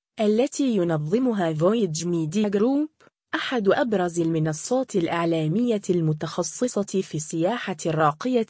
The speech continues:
ونمط العيش بالصين. وتمنح هذه الجوائز سنويًا للوجهات الثقافية والسياحية والعلامات والمؤسسات التي تميزت بجودة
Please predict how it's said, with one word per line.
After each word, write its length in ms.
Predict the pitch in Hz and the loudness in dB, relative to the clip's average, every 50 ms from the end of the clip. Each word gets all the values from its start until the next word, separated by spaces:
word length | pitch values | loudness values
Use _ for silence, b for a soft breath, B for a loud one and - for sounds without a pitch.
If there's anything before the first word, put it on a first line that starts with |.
| - | 0
ونمط 600 | 226 208 185 175 170 165 196 247 220 175 160 - | 0 2 4 4 4 2 2 2 2 0 0 0
العيش 540 | 175 160 156 143 147 185 240 247 - - 233 | 0 0 0 2 0 0 0 0 -2 0 0
بالصين. 760 | 220 190 208 208 - - - - 269 254 190 151 151 147 131 - _ _ _ _ _ _ _ _ _ _ _ _ - | 0 0 0 -2 -4 -6 -6 -4 -4 -4 -2 -2 -2 -4 -4 -8 _ _ _ _ _ _ _ _ _ _ _ _ 2
وتمنح 580 | 208 196 - - 262 285 277 247 226 - - 196 | 2 2 2 2 0 0 0 0 -2 -2 -2 -2
هذه 500 | 190 185 233 254 247 214 196 185 175 170 | -2 2 2 4 4 4 2 0 0 0
الجوائز 680 | 165 156 160 170 170 180 220 247 - 202 202 196 185 170 | 0 0 2 2 2 2 2 0 0 -2 -2 0 0 -2
سنويًا 680 | 160 - 196 180 175 170 165 160 233 247 240 240 208 | -2 0 0 0 2 2 2 2 0 0 2 2 2
للوجهات 760 | 202 190 175 170 165 160 165 160 156 170 170 190 226 240 - 208 | 2 2 2 2 2 0 0 0 0 0 0 0 0 0 0 -2
الثقافية 800 | 190 - - 180 - - - 170 156 - - 247 240 233 214 214 - 214 | -4 -2 -4 -6 -4 -2 -2 -2 -2 -2 -4 -2 0 0 0 0 -2 0
والسياحية 1000 | 214 196 175 156 - - 185 175 165 160 160 151 - - 254 247 233 202 190 - - | 2 2 2 0 0 -2 -2 0 0 0 0 -2 -2 -2 0 2 2 2 2 2 0
والعلامات 920 | 190 170 170 170 165 151 165 175 170 170 165 160 160 185 226 254 247 - | 2 2 2 2 0 0 0 0 2 2 2 2 2 2 0 0 0 2
والمؤسسات 1080 | 214 196 170 160 156 156 160 160 - 156 151 - - 175 160 - - 240 247 240 - - | 2 4 4 4 4 2 2 0 0 -2 -2 -2 -2 -2 -2 -2 0 -2 -2 -2 0 0
التي 500 | 175 160 170 233 240 - - 214 196 185 | 0 2 2 2 0 0 -2 -4 -4 -4
تميزت 800 | 156 - 170 170 196 240 254 233 202 180 165 170 170 156 - 160 | -4 -4 -2 0 0 0 2 2 0 0 0 0 -2 -2 -2 -2
بجودة 520 | 170 160 151 190 226 254 247 196 185 175 | -2 0 2 2 2 2 2 0 0 0